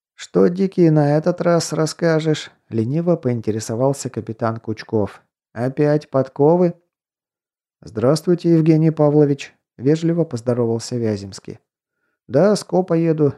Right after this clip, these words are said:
десяток подков, пара черепков, ничего интересного для государства. Вы же знаете, для меня это хобби». «Ага, знаю», — скривился капитан. «Когда-нибудь тебя возьмут за жопу,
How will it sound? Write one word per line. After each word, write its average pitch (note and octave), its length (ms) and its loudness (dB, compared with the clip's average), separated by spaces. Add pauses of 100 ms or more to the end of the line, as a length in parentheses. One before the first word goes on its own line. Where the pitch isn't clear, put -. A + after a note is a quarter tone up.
(120)
десяток D3+ 520 -2
подков, D3 500 -2
пара D3+ 280 -4
черепков, - 680 -4 (100)
ничего F3 400 -4
интересного D3 600 -2
для G#2+ 140 -6
государства. A2 680 -6 (300)
Вы A#2+ 160 0
же C#3+ 100 0
знаете, C#3+ 500 -4
для G#2 160 -2
меня C#3 300 -2
это C3 160 -6
хобби». C#3+ 460 -2 (1200)
«Ага, C#3 600 2
знаю», — B2 680 0 (160)
скривился G#2+ 600 -4
капитан. G2+ 520 -8 (500)
«Когда-нибудь F#3 720 0
тебя E3+ 320 2
возьмут D#3 540 2
за D3+ 140 4
жопу, C#3 520 2